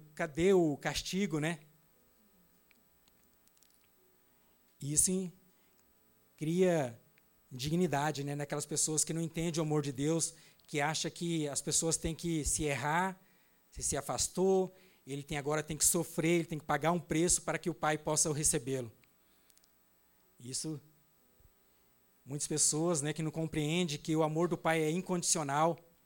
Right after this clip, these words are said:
As consequências na vida vão ocorrer. Ele passou fome, <laughs> teve vontade ali de comer,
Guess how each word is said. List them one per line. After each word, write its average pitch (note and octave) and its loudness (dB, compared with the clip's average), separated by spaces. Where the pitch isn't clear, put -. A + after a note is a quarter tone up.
As C#3+ 4
consequências F#3 2
na D#3+ 2
vida F#3 -4
vão G3 2
ocorrer. G3 2
Ele C3+ -8
passou D#3+ 2
fome, G#3 2
<laughs> - -20
teve D3+ -4
vontade D#3+ 4
ali D#3+ 2
de D#3 -8
comer, D#3+ 4